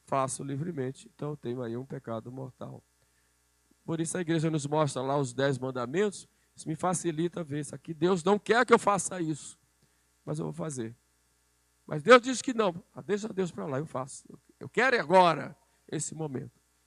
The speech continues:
Aí eu pequei. Então, o pecado mortal só se perdoa, é, a condição é que haja confissão. Agora, é claro que se a pessoa não dá tempo de confessar, se arrepende, num arrependimento de amor, Deus já perdoa,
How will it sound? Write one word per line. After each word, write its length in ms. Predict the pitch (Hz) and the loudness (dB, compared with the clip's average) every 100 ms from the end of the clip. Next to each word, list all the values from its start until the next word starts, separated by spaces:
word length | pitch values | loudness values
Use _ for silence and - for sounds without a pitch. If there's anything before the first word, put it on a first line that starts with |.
| _ _ | _ _
Aí 180 | - 139 | -10 -8
eu 80 | 151 | -6
pequei. 460 | 160 160 - - - _ _ _ _ _ _ _ _ _ | -10 -12 -14 -16 -18 _ _ _ _ _ _ _ _ _
Então, 120 | - | -10
o 40 | 131 | -8
pecado 400 | - 151 160 160 | -8 -2 -2 -2
mortal 380 | 160 147 175 196 | -4 -2 -4 -4
só 240 | - 170 | -4 -4
se 100 | 165 | -4
perdoa, 600 | - 156 135 139 151 226 - _ _ _ _ _ _ _ - | -4 -4 0 2 2 -2 -8 _ _ _ _ _ _ _ -12
é, 220 | 123 - | -10 -10
a 80 | - | -14
condição 680 | - 170 190 160 - 190 240 | -6 -4 -2 -2 0 2 2
é 60 | |
que 140 | 233 170 | 2 -2
haja 240 | 196 226 | -4 -4
confissão. 580 | 226 208 156 - 131 117 _ _ _ _ _ _ _ _ _ | -6 -6 -6 -10 -10 -12 _ _ _ _ _ _ _ _ _
Agora, 300 | 131 139 175 | -4 0 0
é 20 | |
claro 340 | 196 185 185 175 | 0 0 0 -2
que 160 | 156 | -4
se 120 | 143 156 | -4 -4
a 20 | |
pessoa 300 | 156 - 196 | -2 0 2
não 120 | 185 | 2
dá 140 | 170 | 0
tempo 240 | 165 185 175 | 0 -2 0
de 40 | |
confessar, 540 | 165 160 147 131 185 196 | -2 0 -2 0 0 0
se 140 | - | 0
arrepende, 640 | 147 143 - 196 185 139 - _ _ _ - | 0 0 4 4 4 -2 -16 _ _ _ -6
num 140 | 156 | -2
arrependimento 540 | 170 175 175 143 160 | 0 0 -2 -2 -4
de 100 | 131 | 0
amor, 580 | 151 139 156 226 240 - _ _ _ _ | -2 0 4 6 4 -2 _ _ _ _
Deus 260 | 127 180 | 2 2
já 100 | 185 | 2
perdoa, 580 | 196 226 214 185 139 143 | -4 -4 -4 -2 -4 -6